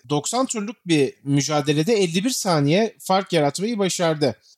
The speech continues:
Jose Froilan González. Ve o dönemde tabii ki çok önemli rakipleri de pist üzerinde mücadele ediyordu ki bunlardan bir tanesi de Juan Manuel Fangio'ydu. Onu tabii ki tarihin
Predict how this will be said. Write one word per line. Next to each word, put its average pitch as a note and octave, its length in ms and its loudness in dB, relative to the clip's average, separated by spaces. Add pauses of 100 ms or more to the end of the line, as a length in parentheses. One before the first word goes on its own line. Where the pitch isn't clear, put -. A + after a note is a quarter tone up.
(100)
Jose A#2+ 180 -4
Froilan B2+ 460 0
González. B2+ 800 -2 (160)
Ve G3 220 2 (200)
o G3 160 2
dönemde A3 320 2
tabii G3+ 320 -2
ki A#3 360 -2
çok - 220 -4
önemli A3 320 2
rakipleri G#3 500 -2
de F3 200 0 (180)
pist D#3+ 220 -4
üzerinde C#3+ 400 0
mücadele C#3 500 0
ediyordu C#3 320 -2
ki G#3 160 -6
bunlardan E3+ 460 0
bir F#3 40 -6
tanesi E3+ 420 -2
de F#3 40 -2
Juan E3+ 220 2
Manuel F3 300 2
Fangio'ydu. E3+ 800 0 (240)
Onu D#3 320 0 (200)
tabii E3 240 -2
ki - 120 -10
tarihin E3 680 0